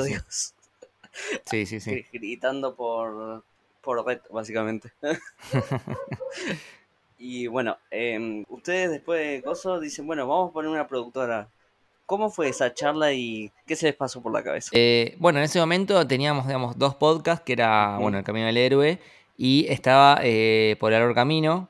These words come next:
Speaker 2: que era el de Doctor Who,
Speaker 1: Sí.
Speaker 2: eh, que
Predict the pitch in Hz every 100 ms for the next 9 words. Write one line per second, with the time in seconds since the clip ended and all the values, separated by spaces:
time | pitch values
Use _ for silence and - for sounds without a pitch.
0 | _ 110 110 107 107 107 110 113 - 139
1 | 170 202 _ _ _ - 113 113 107 107
2 | 104 104 104 101 101 98 - _ _ _
3 | - 120 113 113 110 107 107 107